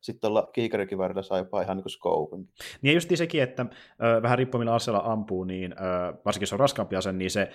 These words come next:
Speaker 2: hahmon liiket vähän hidastuvat, mikä tekee sitä vähän
Speaker 1: On,
Speaker 2: niinku
Speaker 1: niin.
Speaker 2: silleen vakaampaa. Ja niinku se on sitten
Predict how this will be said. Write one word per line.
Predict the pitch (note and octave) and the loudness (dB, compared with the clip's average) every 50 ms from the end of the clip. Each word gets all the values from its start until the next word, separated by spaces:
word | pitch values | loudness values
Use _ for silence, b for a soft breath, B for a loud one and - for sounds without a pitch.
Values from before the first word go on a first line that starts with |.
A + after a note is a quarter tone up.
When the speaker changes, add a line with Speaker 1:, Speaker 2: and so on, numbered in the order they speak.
| B B | B B
Speaker 2:
hahmon | - A2 A2+ G#2+ G#2+ A#2 | -2 0 2 2 4 4
liiket | B2+ B2+ B2 A2+ F#2+ F#2+ | 2 2 2 0 0 0
vähän | F2+ F#2 F2+ | 0 0 0
hidastuvat, | G2 G2+ G#2 F#2+ F2+ - - E2+ E2 | 0 2 2 2 0 0 -4 -6 -6
mikä | F2+ E2+ F2+ | -4 -4 -4
tekee | - F#2 - F#2 F2 | -4 -4 -4 -4 -4
sitä | E2+ - - F2 | -4 -4 -2 2
vähän | - A#2 A#2 | 2 4 4
Speaker 1:
On, | A2 | 4
Speaker 2:
niinku | A2 A2 | 2 0
Speaker 1:
niin. | G2+ | -2
Speaker 2:
silleen | F#2 F#2 F2+ F2 | 0 0 0 0
vakaampaa. | F2+ F2+ - - F2+ F2 E2 - E2 E2 E2 | 0 -2 0 0 -2 -2 -2 -4 -4 -4 -4
Ja | E2 | -4
niinku | F2 E2+ F2+ | -4 -4 -2
se | - B2 | 0 0
on | C3 C3+ | 0 0
sitten | C3+ - - | -2 -4 -4